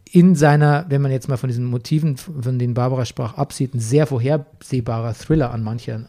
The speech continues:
Dings, aber es ist halt so mit, mit Spaß und Pep inszeniert, Pep, glaub ich, sagt man nicht mehr, dass man's einfach gerne guckt. Und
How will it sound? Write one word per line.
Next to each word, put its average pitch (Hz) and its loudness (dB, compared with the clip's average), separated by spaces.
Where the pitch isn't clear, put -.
Dings, 131 -4
aber 117 -6
es 127 -2
ist 147 -2
halt 151 0
so 151 0
mit, 151 -4
mit - -6
Spaß 139 0
und 131 -4
Pep 165 0
inszeniert, 156 0
Pep, - -14
glaub 101 -14
ich, 101 -8
sagt 120 -8
man 123 -2
nicht 120 -8
mehr, 131 -2
dass 139 0
man's 156 2
einfach 143 0
gerne 139 2
guckt. 135 -4
Und 127 -6